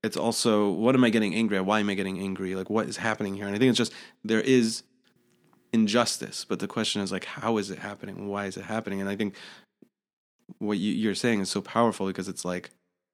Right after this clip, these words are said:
Ruchi's realized that her role was to be that privileged woman who brings other women along with her.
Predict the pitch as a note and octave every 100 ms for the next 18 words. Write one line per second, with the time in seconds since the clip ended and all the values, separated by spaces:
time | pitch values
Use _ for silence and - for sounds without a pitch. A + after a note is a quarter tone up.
0 | _ _ _ _ - A#2 A2 A#2+ A2 G#2+
1 | G#2 G2+ - G#2 A2+ B2+ G2+ F#2 A#2 B2+
2 | G#2 G#2 F2+ - G2+ F#2+ F2+ - _ _
3 | _ _ _ - G#2 G#2+ G2 G2 A2 B2
4 | - A2 G2+ F#2+ G#2 G#2 G2+ G2 - -
5 | A2+ G#2 G#2 F#2+ G2 G#2+ F#2+ F2+ F2+ G#2
6 | _ _ _ _ _ G2+ G#2 G#2 G2+ D#2
7 | G2 G2 G2 F#2 F#2 F#2+ F#2+ F#2+ - F2+
8 | G2